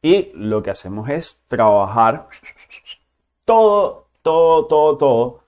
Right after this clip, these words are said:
Y es más fácil decir que es el cateto adyacente y no el cateto opuesto para trabajar con la secante y trabajar con la tangente que estar trabajando con la cosecante y la cotangente. Es más sencillo trabajar con la secante y la tangente que la co-, que con la cosecante y la cotangente técnicamente por los negativos que aparecen allí cuando uno deriva.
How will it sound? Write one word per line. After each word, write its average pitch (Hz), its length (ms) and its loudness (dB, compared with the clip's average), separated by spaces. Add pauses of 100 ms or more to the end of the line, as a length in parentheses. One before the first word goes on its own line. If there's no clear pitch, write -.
(280)
Y 135 100 0
es 143 80 -4
más 165 180 -6
fácil 131 500 0
decir 120 320 -8
que 139 100 -8
es 151 60 -6
el 151 60 -6
cateto 113 300 -4
adyacente 110 500 -8
y 127 40 -6
no 127 80 -6
el 135 80 -10
cateto 127 320 -10
opuesto 101 500 -12 (420)
para 107 180 -4
trabajar 98 340 -6
con 107 120 -6
la 117 60 -6
secante 107 400 -12
y - 20 -14
trabajar 92 340 -12
con 107 120 -10
la 110 180 -6
tangente 107 640 -14
que 127 220 -6
estar 117 360 -8
trabajando 117 540 -4
con 120 180 -8
la 107 140 -8
cosecante 120 680 -8
y 104 40 -10
la 92 140 -12
cotangente. - 640 -18 (480)
Es 156 120 -6
más 196 160 -2
sencillo 202 300 -2
trabajar 139 340 2
con 170 80 -2
la 160 100 -2
secante 123 320 -4
y - 20 -6
la 143 100 -2
tangente 127 340 -6
que 127 120 -6
la 110 200 -4
co-, 104 240 -12
que 107 160 -10
con 104 180 -10
la 98 180 -12
cosecante 131 640 -6
y 131 40 -6
la 113 100 -4
cotangente 90 600 -12
técnicamente 104 680 -10
por 123 240 -8
los 104 140 -10
negativos 98 480 -8
que 117 100 -12
aparecen 90 360 -12
allí 87 160 -14
cuando 101 200 -12
uno 101 160 -12
deriva. 104 400 -10